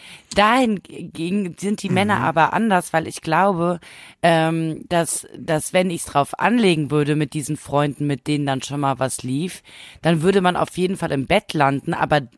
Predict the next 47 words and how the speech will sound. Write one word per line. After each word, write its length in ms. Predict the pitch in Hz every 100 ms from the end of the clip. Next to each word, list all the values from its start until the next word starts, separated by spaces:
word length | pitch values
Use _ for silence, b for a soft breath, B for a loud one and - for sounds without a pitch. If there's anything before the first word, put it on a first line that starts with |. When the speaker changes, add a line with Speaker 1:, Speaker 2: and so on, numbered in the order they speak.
| -
Speaker 1:
dann 480 | 185 233 262 254 294 _ -
wäre 280 | 175 180 170
es 140 | -
bei 140 | - 156
mir 200 | 170 208
sofort 400 | 196 - 185 170
wieder, 180 | 180 170
dass 180 | 160 -
ich 260 | 180 - B B B B _ 160
vielleicht 420 | - 202 220 254
einen 80 | 240
Schritt 260 | - 208 -
weiter 240 | 196 196
denken 380 | 175 185 175 185
würde 160 | 175 170
und 280 | 165 - -
nicht 260 | 196 202 185
das 140 | 165
sofort 340 | 170 - 180
als, 320 | - 170 - B B B B
als 200 | - 170 -
One-Night-Stand 680 | 214 196 165 - 147 143
oder 160 | 135 147
so, 140 | 160
oder 240 | 156 156 147
als 260 | 151 147
Ausrutscher 720 | - 165 202 - 170 - 156
oder 160 | 135 139
wie 120 | 151
auch 80 | 143
immer 220 | 135 147
deklarieren 520 | 135 147 151 131 147
würde, 100 | 156
dann 240 | 156 160 156
würde 140 | 180
ich 100 | 190
dem 160 | - 170
immer 300 | - 214 208
mehr 160 | 196 190
Bedeutung 680 | 175 180 185 233 - 151
zusprechen, 760 | - - 135 - - 143 - 156
weil 200 | 151 151
wir 80 | 180
ja 120 | 185
schon 220 | - 202
Freunde 440 | - - 233 208 135
sind. 440 | 127 113 110 -